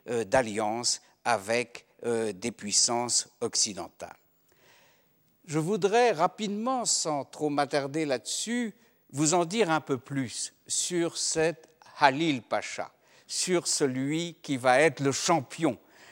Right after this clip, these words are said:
de, euh, la cause hollandaise auprès de la porte ottomane. Et, euh, d'abord, euh, donner quelques indications,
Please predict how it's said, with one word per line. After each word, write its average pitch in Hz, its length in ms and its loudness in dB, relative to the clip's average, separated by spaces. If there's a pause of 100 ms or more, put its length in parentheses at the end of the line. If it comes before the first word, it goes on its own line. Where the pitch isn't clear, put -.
(100)
de, 123 140 0 (240)
euh, 131 260 4
la 117 140 2
cause 156 360 2
hollandaise 127 840 2 (160)
auprès 131 680 2
de 120 120 2
la 120 160 6
porte - 480 -2 (140)
ottomane. 104 520 -4 (800)
Et, 202 400 8
euh, 143 200 4
d'abord, 156 720 4
euh, 139 260 2
donner 139 460 4
quelques 143 460 2
indications, 131 920 0